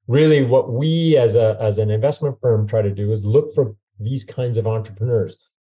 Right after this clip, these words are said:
people who are living in the trenches of an industry, who realize that,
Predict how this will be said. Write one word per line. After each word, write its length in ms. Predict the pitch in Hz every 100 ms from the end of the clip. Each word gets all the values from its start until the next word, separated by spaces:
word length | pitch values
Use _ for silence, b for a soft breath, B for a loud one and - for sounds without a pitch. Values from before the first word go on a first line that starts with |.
| _
people 280 | 143 170 165
who 80 |
are 100 | 139
living 440 | 110 113 139 147 175
in 100 | 170
the 80 | 165
trenches 480 | - 147 139 139
of 160 | 135 123
an 100 | 127
industry, 640 | 117 101 101 - 101 95 101 - _ _
who 100 | 113
realize 760 | 101 135 160 127 107 98 101 98
that, 280 | 104 98